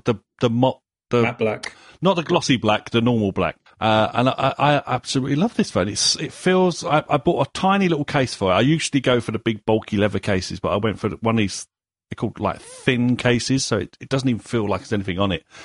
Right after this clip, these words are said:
Speaker 1: but it's there. The bloody thing made it even more slippier, but I haven't dropped it yet. Touch wood. Um, but with the seven Plus, because I've got two cameras there, I've now got the portrait feature in software, and I know it's, it's like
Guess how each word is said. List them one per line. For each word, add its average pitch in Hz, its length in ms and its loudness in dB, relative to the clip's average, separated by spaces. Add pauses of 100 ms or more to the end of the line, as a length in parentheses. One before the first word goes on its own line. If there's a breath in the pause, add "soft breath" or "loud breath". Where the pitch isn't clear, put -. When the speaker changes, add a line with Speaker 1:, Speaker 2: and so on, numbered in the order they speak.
(440 loud breath)
Speaker 1:
but 107 100 -2
it's 95 140 -2
there. 92 380 0
The - 80 -8
bloody 208 280 0
thing 147 220 2
made 143 160 4
it 151 40 4
even 143 160 2
more 156 140 4
slippier, 110 500 -2 (240)
but 110 80 -2
I 123 80 2
haven't 151 180 -2
dropped 127 220 -2
it - 80 -8
yet. 78 220 -8 (420)
Touch - 260 -8
wood. 82 200 -8 (240 soft breath)
Um, 123 520 2 (220)
but - 360 0 (520)
with 160 140 -4
the 131 60 -8
seven 151 320 0
Plus, 135 300 0
because 160 240 -2
I've 151 60 -4
got 151 160 -6
two 143 220 0
cameras 127 500 -2
there, 90 220 0 (140)
I've 123 300 2
now 123 300 2
got 117 260 -2
the 113 80 -4
portrait 120 520 0
feature 90 480 -4 (280)
in 101 220 -4
software, 98 560 -4
and 135 360 2
I 127 120 -2
know 147 180 4
it's, - 220 0
it's - 340 -8
like 120 280 -4